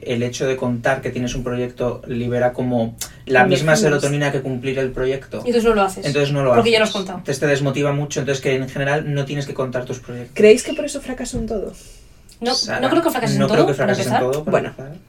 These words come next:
Speaker 2: lejanías. Eh, el, eh, bueno, es que hemos hablado mucho de proyectos
Speaker 3: No, o
Speaker 2: fracasados.
Speaker 3: sea, eso
Speaker 1: Bueno,
Speaker 3: es un,
Speaker 1: y hablamos de los proyectos que
Speaker 3: es un tema
Speaker 1: cumples.
Speaker 3: estadístico, Sara. O sea, de cien proyectos, pues claro,
Speaker 1: Claro.
Speaker 3: salen ochenta, hija.
Speaker 2: A mí,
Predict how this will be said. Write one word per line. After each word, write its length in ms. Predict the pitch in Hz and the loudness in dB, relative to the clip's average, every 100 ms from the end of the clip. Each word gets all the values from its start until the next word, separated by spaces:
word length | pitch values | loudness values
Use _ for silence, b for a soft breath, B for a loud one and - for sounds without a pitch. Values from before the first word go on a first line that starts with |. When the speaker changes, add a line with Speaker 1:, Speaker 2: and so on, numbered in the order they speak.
| - - - | -20 -20 -12
Speaker 2:
lejanías. 760 | - 156 151 170 160 185 - - - - | -8 -8 -8 -6 -6 -8 -12 -16 -20 -12
Eh, 420 | 185 123 - - 214 - | -6 -4 -4 -8 -14 -12
el, 280 | - 151 127 | -4 -2 -2
eh, 60 | - | -4
bueno, 140 | 160 | -4
es 100 | - | -4
que 80 | - | -6
hemos 160 | 175 165 | -6 0
hablado 220 | 165 165 | 4 4
mucho 180 | 180 180 | 2 -4
de 80 | 147 | 0
proyectos 280 | 156 160 190 | 0 0 0
Speaker 3:
No, 40 | |
o 20 | 247 | 4
Speaker 2:
fracasados. 240 | 226 214 | 4 4
Speaker 3:
sea, 100 | 233 | 2
eso 120 | - | 2
Speaker 1:
Bueno, 220 | 131 143 127 | 4 4 4
Speaker 3:
es 40 | |
un, 60 | 127 | 6
Speaker 1:
y 40 | |
hablamos 320 | 120 135 143 | 6 6 4
de 60 | 143 | 2
los 100 | 151 | 2
proyectos 360 | 156 151 147 | 2 0 0
que 60 | 156 | -4
Speaker 3:
es 60 | - | 0
un 60 | |
tema 120 | 165 143 | 2 2
Speaker 1:
cumples. 160 | 123 269 | 2 0
Speaker 3:
estadístico, 440 | - 214 202 196 | 2 0 0 -4
Sara. 280 | 185 202 185 - | -4 -4 -4 -6
O 60 | |
sea, 160 | 196 202 | -6 -4
de 260 | 202 202 - | -2 -2 -4
cien 240 | - 226 | -4 -2
proyectos, 400 | 226 226 226 262 | 0 0 0 -2
pues 160 | 254 196 | -6 -4
claro, 300 | 202 190 180 | -4 -4 -2
Speaker 1:
Claro. 260 | 139 135 120 | 2 4 4
Speaker 3:
salen 200 | 214 208 | 4 2
ochenta, 380 | 214 208 196 196 | 0 -2 0 -2
hija. 260 | 196 180 - | -4 -4 2
Speaker 2:
A 120 | 196 | 8
mí, 340 | 214 269 311 | 8 6 0